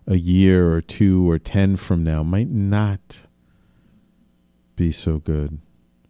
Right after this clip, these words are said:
You know, they've, they've, I've seen movies done about this, like a Sliding Doors, I think, was one.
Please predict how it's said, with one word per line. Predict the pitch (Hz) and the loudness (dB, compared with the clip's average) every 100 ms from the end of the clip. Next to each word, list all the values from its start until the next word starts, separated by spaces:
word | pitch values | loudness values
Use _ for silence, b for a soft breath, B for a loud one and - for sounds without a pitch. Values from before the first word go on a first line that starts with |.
| _ _ _ _ _ _ - | _ _ _ _ _ _ -2
You | 98 | 2
know, | 92 92 | 2 2
they've, | 95 110 104 - | 4 2 2 -8
they've, | - 113 113 | -2 0 2
I've | 113 - | -2 -2
seen | - 127 120 | 0 2 4
movies | 127 123 117 95 80 | 4 4 2 2 0
done | 92 87 | 0 0
about | 82 82 78 - | 2 0 -2 -4
this, | 76 - | -6 -4
like | 92 85 | -4 -2
a | 101 | -4
Sliding | - - 98 104 104 101 | -6 0 2 2 2 2
Doors, | 95 98 101 101 | 2 4 2 0
I | 98 | -2
think, | - 101 | -2 -2
was | 101 95 | 0 0
one. | 95 95 95 98 | 2 2 2 0